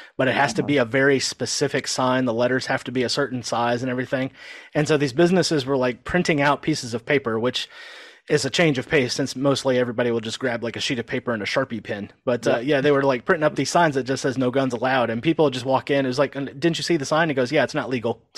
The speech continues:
Speaker 1: <laughs>
Speaker 2: Yeah.
Speaker 1: Yeah, we,
Speaker 2: Yeah.
Speaker 1: I don't have to obey it.
Speaker 2: Well, you know what's funny is that in, I, I, in certain situations, if the roles were reversed, I would say, "I don't like people who,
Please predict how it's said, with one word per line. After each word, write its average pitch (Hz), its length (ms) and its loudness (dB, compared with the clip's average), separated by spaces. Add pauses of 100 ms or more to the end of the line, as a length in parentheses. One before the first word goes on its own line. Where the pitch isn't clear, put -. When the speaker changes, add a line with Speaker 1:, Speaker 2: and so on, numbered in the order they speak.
(840)
Speaker 1:
<laughs> - 200 -2
Speaker 2:
Yeah. 170 200 0 (500)
Speaker 1:
Yeah, 123 240 2
we, 139 320 0
Speaker 2:
Yeah. 107 160 -4
Speaker 1:
I 143 60 0
don't 151 140 6
have 147 120 4
to 147 80 4
obey 123 240 2
it. 123 120 -2 (1300)
Speaker 2:
Well, 175 160 2
you 180 100 0
know 185 140 0
what's 147 200 0
funny 110 440 -2
is 107 200 -8
that 113 320 -6
in, 117 300 -8 (500)
I, 139 240 2
I, 147 180 2
in 143 220 -4
certain 185 400 0
situations, 139 920 -4
if 120 140 -6
the 120 100 -2
roles 120 380 0
were 117 140 -4
reversed, 113 600 -4
I 110 180 -4
would 107 180 -4
say, 107 380 -2
"I 123 160 4
don't 123 280 -4
like 110 260 -4
people 95 440 -8
who, 90 520 -6